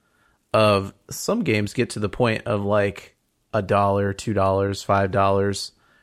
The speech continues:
really less than a bucket of popcorn sometimes,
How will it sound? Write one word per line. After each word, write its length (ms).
really 340
less 460
than 240
a 100
bucket 320
of 120
popcorn 480
sometimes, 680